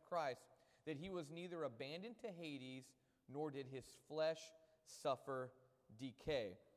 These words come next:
That was Jesus. Jesus beat death. Jesus rose from the dead. But it was predicted way back in the Psalms that his flesh would never decay.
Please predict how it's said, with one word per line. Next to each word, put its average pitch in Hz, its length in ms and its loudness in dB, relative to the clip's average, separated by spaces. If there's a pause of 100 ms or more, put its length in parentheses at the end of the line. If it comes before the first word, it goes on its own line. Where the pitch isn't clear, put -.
(160)
That 202 180 10
was 202 160 2
Jesus. 180 440 0 (800)
Jesus 247 520 4 (140)
beat 156 360 -4
death. 202 260 10 (360)
Jesus 254 560 2
rose 233 500 6
from 220 160 -4
the 208 60 2
dead. 202 380 4 (200)
But 214 120 6
it 277 100 6
was 294 140 6
predicted 240 600 0
way 285 180 4
back 285 260 2
in 277 100 -2
the 254 80 2 (160)
Psalms 277 600 8 (640)
that 170 200 10 (160)
his 190 140 2 (200)
flesh 170 340 6 (1040)
would 185 160 -2
never 190 220 -6
decay. 185 480 -2